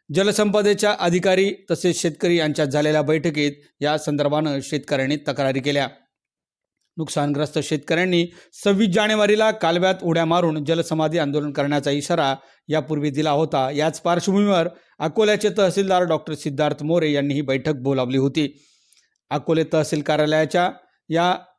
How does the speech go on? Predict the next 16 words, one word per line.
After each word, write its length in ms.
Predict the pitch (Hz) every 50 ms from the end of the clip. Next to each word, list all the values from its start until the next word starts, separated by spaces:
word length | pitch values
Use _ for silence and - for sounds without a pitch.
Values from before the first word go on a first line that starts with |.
| - -
दालनामध्ये 560 | 139 156 156 156 160 165 160 165 165 165 175
पार 240 | 175 - 160 156 156
पडलेल्या 380 | - 160 151 156 156 156 156
या 60 | 156
बैठकीसाठी 680 | 147 156 160 151 180 151 185 170 156 190 190 180 151 143
जलसंपदा 640 | 135 135 170 185 196 175 196 196 196 180 208 208 208
विभागाचे 500 | 196 202 196 196 196 196 196 185 202 202
अधिकारी 500 | 208 160 160 175 175 196 180 180 185 180
श्री 200 | 185 - 160 147
हापसे, 460 | 135 147 143 - - 180 175 180 180
श्री 180 | - - 156 151
माने 300 | 147 151 160 156 143 135 135 _ _ _ _ - 147
हे 200 | 147 160 165 160
यावेळी 340 | 156 151 151 151 139 156 170 -
उपस्थित 440 | 143 127 - 156 139 - 160 139 151
होते. 380 | 143 147 160 139 - - _